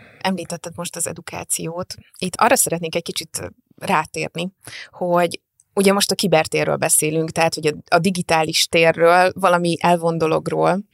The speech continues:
Mennyire lehet ezt egyébként így a fogyasztókhoz, ö, elvinni, hogy ebben a térben is vigyázniuk kell mondjuk az adataikra, vagy a jelszavaikra, hogy mondj-, valami konkrétat említsek. Nektek van erre valamilyen eszközötök, javaslatotok?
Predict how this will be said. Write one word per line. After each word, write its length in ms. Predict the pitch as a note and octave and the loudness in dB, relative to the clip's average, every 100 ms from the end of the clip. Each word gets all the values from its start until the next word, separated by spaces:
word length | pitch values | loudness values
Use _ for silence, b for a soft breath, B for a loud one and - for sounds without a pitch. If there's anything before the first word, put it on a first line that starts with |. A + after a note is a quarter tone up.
| B B B B B _ _ | B B B B B _ _
Mennyire 380 | G3+ A#3+ A#3 G#3+ | 2 6 6 6
lehet 300 | F#3+ F#3+ F#3+ | 4 2 2
ezt 200 | F#3+ - | 0 0
egyébként 440 | F#3 F#3 - F3+ | 0 -2 -2 -2
így 100 | F3+ | -2
a 40 | F#3 | -2
fogyasztókhoz, 1080 | F3+ E3+ E3+ - E3 - - E3 E3 E3 | 2 2 2 2 0 -2 0 2 2 0
ö, 220 | E3+ E3 D#3+ | 2 2 0
elvinni, 640 | - E3+ D#3+ D#3 D#3 D#3 E3+ | 2 2 2 0 -2 -2 -2
hogy 200 | F#3+ G3 | 2 4
ebben 200 | G3 F3 | 6 4
a 60 | E3+ | 2
térben 340 | G3 E3+ E3+ | 2 2 0
is 140 | E3+ | -2
vigyázniuk 520 | E3+ D#3+ D#3 E3 D#3 - | 0 2 2 2 -4 -4
kell 180 | D#3+ | -2
mondjuk 260 | D#3+ D#3 D#3 | 0 -2 -2
az 100 | D#3+ | 0
adataikra, 680 | D#3 D3+ D3+ D3+ - D#3+ D#3 | 0 -2 -4 -6 0 2 2
vagy 200 | B2+ B2 | 0 -4
a 260 | - - _ | -6 -8 _
jelszavaikra, 920 | - D#3+ - E3 D3+ D#3+ D#3+ - D#3+ | -2 2 2 2 2 0 -2 -2 -2
hogy 260 | D#3+ D#3+ D#3+ | -2 -4 -4
mondj-, 220 | E3 D#3+ | -4 -4
valami 240 | D#3 E3 | -4 -4
konkrétat 580 | E3 E3+ E3 E3 E3 E3 | -6 -6 -4 -4 -4 -6
említsek. 600 | - E3 D#3+ - F3 E3+ | -4 -2 -2 -2 0 0
Nektek 360 | F3+ F3+ - E3+ | 0 0 0 -2
van 160 | F3+ F#3 | 0 2
erre 400 | F3 F3 F3 F3 | 4 6 6 6
valamilyen 420 | F3+ E3+ E3+ E3+ | 4 2 0 0
eszközötök, 580 | E3 - F3 E3+ F3 F3+ | 0 0 -2 -2 0 2
javaslatotok? 880 | E3+ F3 E3+ F3 E3+ - F3 F3 | 2 2 0 0 0 2 2 2